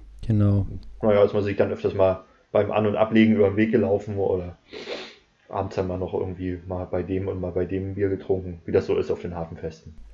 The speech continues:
Speaker 1: Richtig.
Speaker 2: So, quasi so kommt jetzt meine Bekanntschaft mit dir, Stefan, und quasi, ja, dieses Jahr im Sommer hattest du ja gefragt, ob ich da mal bei euch hier zu Gast kommen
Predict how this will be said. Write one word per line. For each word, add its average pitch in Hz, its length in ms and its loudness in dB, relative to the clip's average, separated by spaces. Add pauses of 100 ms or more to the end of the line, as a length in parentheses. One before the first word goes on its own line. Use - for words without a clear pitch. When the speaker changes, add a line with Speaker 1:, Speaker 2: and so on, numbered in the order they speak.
(340)
Speaker 1:
Richtig. 104 480 8
Speaker 2:
So, 90 320 4 (920)
quasi 101 340 4
so 113 200 10
kommt 120 220 8
jetzt 113 220 4
meine 110 260 6
Bekanntschaft 110 540 0
mit 101 160 -2
dir, 127 120 2
Stefan, 113 520 4
und 92 340 -4 (240)
quasi, 95 300 -2
ja, 92 160 -2
dieses 110 300 -4
Jahr 95 120 2
im 98 60 -4
Sommer 98 160 2
hattest 98 240 0
du 95 60 -2
ja 92 40 0
gefragt, 104 380 2
ob 98 100 -2
ich 90 80 -8
da 92 140 -4
mal 90 180 -10 (880)
bei - 60 -2
euch 104 200 2
hier 107 140 -4
zu 95 200 -8
Gast - 600 -4 (240)
kommen 101 640 -2